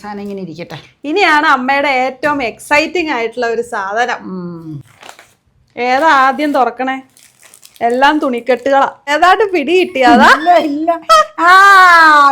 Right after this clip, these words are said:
Speaker 1: പിടി കിട്ടി, പിടി കിട്ടി, പിടി. ഈ കളറേ ലോകത്തുള്ളൂ.
Speaker 2: അത്
Speaker 1: ആഹാ.
Speaker 2: ഇത് പെട്ടെന്ന് കാണുമ്പോ ടേബിൾ ക്ലോത്ത് പോലെ
Speaker 1: ആ,
Speaker 2: ഇരിക്കും.
Speaker 1: എനിക്ക് അങ്ങനെയാ തോന്നി.
Speaker 2: വാളംപുളിയില തളിർത്തിട്ടുണ്ട് ട്ടോ.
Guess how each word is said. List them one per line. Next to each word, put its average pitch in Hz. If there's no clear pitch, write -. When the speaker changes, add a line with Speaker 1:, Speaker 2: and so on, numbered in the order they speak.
Speaker 1:
പിടി 302
കിട്ടി, 262
പിടി 233
കിട്ടി, 208
പിടി. 190
ഈ 302
കളറേ 294
ലോകത്തുള്ളൂ. 233
Speaker 2:
അത് 320
Speaker 1:
ആഹാ. 240
Speaker 2:
ഇത് 302
പെട്ടെന്ന് 311
കാണുമ്പോ 359
ടേബിൾ 277
ക്ലോത്ത് 277
പോലെ 311
Speaker 1:
ആ, 330
Speaker 2:
ഇരിക്കും. -
Speaker 1:
എനിക്ക് 311
അങ്ങനെയാ 381
തോന്നി. 330
Speaker 2:
വാളംപുളിയില 294
തളിർത്തിട്ടുണ്ട് 294
ട്ടോ. 233